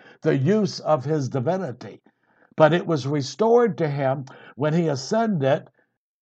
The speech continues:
after the resurrection, and when the angels saw him go up in the cloud, they said, "He'll come that way." So bodily, Jesus still has a human body, and he acts as a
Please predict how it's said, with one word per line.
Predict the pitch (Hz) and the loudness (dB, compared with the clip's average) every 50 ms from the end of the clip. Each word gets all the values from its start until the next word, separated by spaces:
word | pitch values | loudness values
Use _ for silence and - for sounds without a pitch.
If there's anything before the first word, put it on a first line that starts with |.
| _ _ _ _ _ _ _ | _ _ _ _ _ _ _
after | - 151 170 165 - - 175 165 | 0 0 0 0 0 -2 -2 0
the | 143 160 156 | 2 2 4
resurrection, | 147 165 170 165 139 156 151 160 180 202 156 - - - 151 151 135 147 156 127 - - - _ _ _ | 4 4 4 4 2 2 2 2 2 2 0 -4 -8 -6 -4 -2 -2 -4 -6 -8 -12 -18 -20 _ _ _
and | - 147 143 139 139 135 135 135 131 - _ _ _ _ _ _ | -4 -2 -2 0 0 -2 -4 -6 -10 -14 _ _ _ _ _ _
when | - 131 151 151 | -6 -4 -4 -2
the | 156 - - | -2 -2 -2
angels | 190 208 226 233 208 160 135 165 151 147 147 127 - - _ _ _ _ | -2 -2 0 -2 -2 0 0 0 0 0 0 -4 -6 -14 _ _ _ _
saw | - - 175 170 170 160 151 | -6 0 2 2 4 4 2
him | 151 165 160 151 147 | 2 0 0 0 0
go | 131 165 160 156 156 | 2 4 4 6 8
up | 170 - - - | 6 6 6 2
in | 165 156 | -4 -4
the | 147 147 | -4 -4
cloud, | 135 - 175 190 208 202 175 135 131 139 - 127 - - - - - - _ | -4 -2 -2 0 2 2 2 2 0 0 -2 -4 -8 -18 -20 -20 -20 -14 _
they | - 156 170 | 0 0 0
said, | 151 - 190 170 143 | 2 2 0 0 0
"He'll | 147 165 170 165 | 2 2 0 0
come | 127 - 151 208 214 214 196 | 0 0 2 2 2 2 2
that | 156 135 120 123 - - | 0 0 0 -2 -4 -6
way." | 120 113 98 98 95 - - - - - - - | -6 -6 -6 -8 -12 -14 -18 -20 -20 -20 -20 -6
So | - - 180 160 | -2 0 2 2
bodily, | 139 120 - 185 202 220 233 240 220 208 170 151 139 135 135 | 2 4 6 6 8 8 8 6 6 4 2 4 4 4 2
Jesus | 127 131 165 214 226 202 - 196 180 147 - | 0 -2 -2 -2 -2 -2 0 0 -2 -2 -2
still | - - 196 196 185 170 | -2 2 4 4 4 4
has | 170 185 208 202 - 185 | 4 2 2 2 2 2
a | 170 160 | 4 4
human | 160 190 196 185 175 170 160 | 6 6 4 4 4 2 4
body, | 165 170 185 208 226 196 143 110 117 - - - - - - _ | 4 4 4 2 0 0 -2 -4 -6 -8 -12 -18 -20 -20 -12 _
and | - 147 147 | -2 0 2
he | 160 175 175 190 | 4 4 4 4
acts | - 175 190 202 - - - - - | 2 2 0 0 -2 -4 -8 -16 -12
as | - 151 165 165 151 127 170 | -6 -2 -2 -2 0 0 0
a | 156 160 156 151 131 | 0 0 0 -2 -4